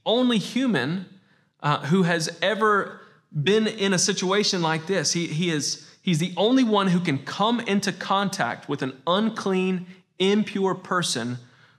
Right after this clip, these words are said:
who doesn't get infected by the impurity and uncleanness. Now, this is a theme throughout the Gospels, that in humanity, there is no hope or solution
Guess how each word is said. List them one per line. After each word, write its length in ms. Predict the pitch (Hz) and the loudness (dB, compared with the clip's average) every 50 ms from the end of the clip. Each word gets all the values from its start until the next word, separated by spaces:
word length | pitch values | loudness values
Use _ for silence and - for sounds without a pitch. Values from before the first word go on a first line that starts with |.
| _ _ - | _ _ 2
who 80 | 180 | 2
doesn't 560 | 175 151 139 170 175 190 185 185 214 196 196 156 | 2 4 4 4 4 4 4 2 0 -2 -2 -2
get 160 | 165 180 175 | 0 0 2
infected 640 | 175 160 151 - - - 190 190 190 - 185 165 151 | 0 0 -2 -4 -2 -2 -2 -2 0 -2 -2 -2 0
by 200 | 151 147 151 156 | 0 0 0 2
the 180 | 151 156 156 156 | 0 0 0 0
impurity 600 | 156 156 156 - - 156 156 147 147 151 151 151 - - | 0 -2 -4 -4 -4 -2 0 0 0 0 -2 -4 -4 -4
and 100 | 151 147 | -2 -2
uncleanness. 720 | 151 151 151 - 180 185 165 127 - - - - - - | -2 -2 -4 -4 -6 -4 -4 -6 -6 -8 -10 -10 -4 -2
Now, 240 | 151 160 156 156 - | 0 0 0 -2 0
this 180 | 165 220 233 | 0 0 2
is 140 | - 247 196 | 2 0 2
a 80 | 175 165 | 0 0
theme 480 | - - - 185 202 196 190 175 156 | 0 -2 -2 -2 0 2 2 0 0
throughout 340 | 151 - 160 160 156 156 156 | -2 -2 0 0 0 0 0
the 80 | - 139 | -2 -4
Gospels, 800 | 127 143 147 160 156 - - - - - - - - - - - - - - - - _ _ _ _ | -4 -2 -2 -2 -2 -4 -8 -10 -12 -10 -8 -10 -10 -10 -12 -20 -20 -20 -20 -20 -20 _ _ _ _
that 220 | 156 156 151 - - - | 0 0 0 -4 -6 0
in 220 | 196 208 240 254 | 2 4 6 6
humanity, 680 | 247 - - 214 196 185 185 196 208 180 156 139 131 131 | 4 4 2 0 2 2 2 2 2 0 0 0 0 -2
there 240 | 123 131 165 190 202 | 0 0 0 0 0
is 400 | - - 190 190 185 165 151 151 | -2 0 0 2 2 2 0 0
no 420 | 151 156 165 175 190 202 214 214 | 0 2 2 2 2 2 2 0
hope 480 | 208 220 - - 190 185 190 190 190 - | -2 -4 -6 -4 -2 0 -2 -2 -2 -4
or 80 | 160 | -2
solution 720 | 143 - - 165 151 143 165 180 175 - - 147 139 139 135 | -2 -2 -2 -2 -2 -2 -2 -2 -2 -2 -2 0 -2 -2 -4